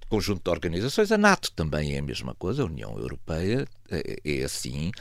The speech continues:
Temos uns critérios muito apertados para a adesão,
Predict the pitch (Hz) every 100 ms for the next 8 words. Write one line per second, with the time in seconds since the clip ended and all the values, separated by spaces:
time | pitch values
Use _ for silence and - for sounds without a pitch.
0 | - - - 151 123 98 113 - 135 127
1 | 180 147 98 92 104 95 92 110 170 220
2 | 190 - 160 - 175 147 - - 85 90
3 | 98 98 101 156 175 226